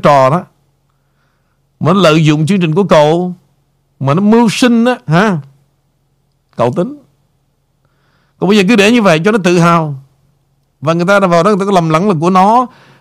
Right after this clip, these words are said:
để người ta subscriber của nó. Nhưng mà cho dù nó có, có build lên một trăm ngàn, năm bảy chục ngàn cũng vậy, là ra đi sẽ là ra đi thôi. Tôi không có làm chuyện đó.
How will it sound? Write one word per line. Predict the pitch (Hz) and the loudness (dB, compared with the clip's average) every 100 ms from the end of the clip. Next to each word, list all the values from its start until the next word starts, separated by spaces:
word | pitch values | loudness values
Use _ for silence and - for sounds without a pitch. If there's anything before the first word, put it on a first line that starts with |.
| - | -6
để | 175 | -2
người | 185 | 0
ta | 196 | 0
subscriber | 175 151 196 185 | -2 -2 0 0
của | 185 | 0
nó. | 214 | -2
Nhưng | 220 | -2
mà | 180 131 - _ - | -2 -4 -10 _ -2
cho | 220 | 0
dù | 185 180 | 2 0
nó | 208 | 0
có, | 240 240 247 | -4 -8 -8
có | 240 | -6
build | 220 220 | 0 2
lên | 220 | 2
một | 196 160 - | 0 -4 -2
trăm | 277 262 | -2 0
ngàn, | 208 170 156 131 - _ _ _ _ | 0 -2 -4 -10 -16 _ _ _ _
năm | 190 214 | -2 0
bảy | 214 | 0
chục | 190 | -2
ngàn | 190 170 160 | -2 -2 -4
cũng | 190 | -6
vậy, | 170 135 - _ _ _ _ _ _ _ _ _ _ _ _ | -8 -10 -16 _ _ _ _ _ _ _ _ _ _ _ _
là | - 143 139 | -4 0 0
ra | 139 185 | 2 2
đi | 190 180 | 2 0
sẽ | 156 156 | -2 -2
là | 170 135 | -2 0
ra | 143 | -2
đi | 147 | -4
thôi. | 139 135 127 - _ _ _ _ _ _ _ _ _ _ _ _ _ _ _ _ | -6 -10 -12 -16 _ _ _ _ _ _ _ _ _ _ _ _ _ _ _ _
Tôi | 214 | -4
không | 226 | 0
có | |
làm | 220 180 151 | 0 0 0
chuyện | 165 | -2
đó. | 185 220 254 | -2 -4 -8